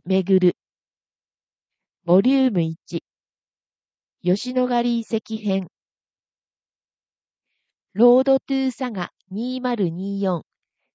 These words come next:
さらにその先へ。今月は、ボーリング選手、枝吉誠さん。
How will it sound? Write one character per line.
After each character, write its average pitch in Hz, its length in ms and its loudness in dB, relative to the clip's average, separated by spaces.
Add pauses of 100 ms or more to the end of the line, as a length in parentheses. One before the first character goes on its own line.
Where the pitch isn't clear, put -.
(140)
さ 262 140 -4
ら 269 120 -6
に 185 180 -6
そ 175 140 -4
の 214 140 -4
先 214 400 -4
へ。 151 140 -4 (960)
今 240 240 -2
月 240 300 -4
は、 208 220 -2 (420)
ボ 208 220 4
ー - 20 -
リ 269 140 -8
ン 269 60 -14
グ 262 120 -6
選 247 320 -6
手、 - 280 -8 (280)
枝 214 240 -2
吉 247 320 -2
誠 196 440 0
さ 185 240 -4
ん。 - 100 -10